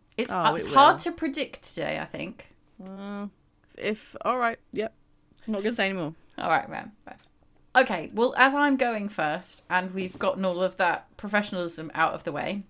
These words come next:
Speaker 1: my number five, uh, summer game showcase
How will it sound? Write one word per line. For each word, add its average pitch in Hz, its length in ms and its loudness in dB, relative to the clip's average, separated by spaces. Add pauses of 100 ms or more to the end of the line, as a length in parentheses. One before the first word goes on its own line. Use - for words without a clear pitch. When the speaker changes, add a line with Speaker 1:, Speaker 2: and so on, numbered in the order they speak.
(420)
Speaker 1:
my 240 600 4 (140)
number 339 280 2
five, 185 540 0 (200)
uh, 170 180 -4 (260)
summer 220 440 -6 (320)
game 202 520 -2 (160)
showcase 208 840 -2